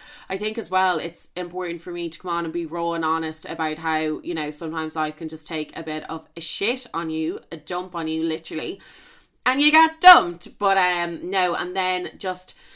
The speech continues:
been having issues with friendships and stuff like that. So there's just been a lot going on, and I haven't been well either. So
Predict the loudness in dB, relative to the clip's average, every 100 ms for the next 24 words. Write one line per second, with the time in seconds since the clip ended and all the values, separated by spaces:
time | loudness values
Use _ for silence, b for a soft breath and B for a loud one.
0 | B -4 2 2 2 -4 -4 -2 0 0
1 | -2 -8 -6 0 0 -2 -4 -6 -6 -10
2 | -8 -6 -4 0 2 2 0 -2 -2 -2
3 | -8 _ -20 _ _ _ -20 -14 -4 -2
4 | -2 -2 -2 0 2 4 4 4 -2 -2
5 | 0 2 2 0 -2 0 2 2 0 -2
6 | -2 -2 -4 -6 -2 2 4 2 0 -2
7 | -4 -2 -2